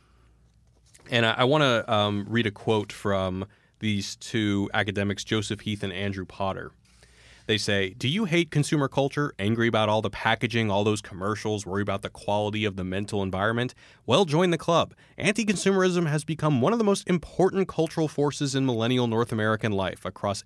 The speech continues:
every social class and demographic. Sure, as a society, we may be spending record amounts of money on luxury goods, vacations, designer clothes, and household comforts,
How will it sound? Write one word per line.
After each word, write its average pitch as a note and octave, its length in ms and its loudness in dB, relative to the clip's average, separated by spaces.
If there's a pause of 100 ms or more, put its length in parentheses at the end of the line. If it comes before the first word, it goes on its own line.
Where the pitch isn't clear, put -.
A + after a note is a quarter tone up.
every F3 240 2
social D3 380 -4
class A#2 340 0
and A2+ 100 -2
demographic. G2+ 720 -2 (600)
Sure, A#3+ 240 4
as C3 140 2
a A#2+ 60 0
society, A#2 580 2
we G#2 140 2
may G#2 160 2
be G#2 240 -2
spending G#2 400 -2
record G#2+ 320 0
amounts G#2+ 280 0
of G#2 40 0
money G#2 200 2
on G2+ 140 0
luxury G#2+ 380 0
goods, G#2+ 280 2
vacations, G#2+ 640 -2
designer G2+ 400 -2
clothes, G#2+ 320 -2
and F#2+ 100 -8
household G2+ 420 -4
comforts, D#3 400 0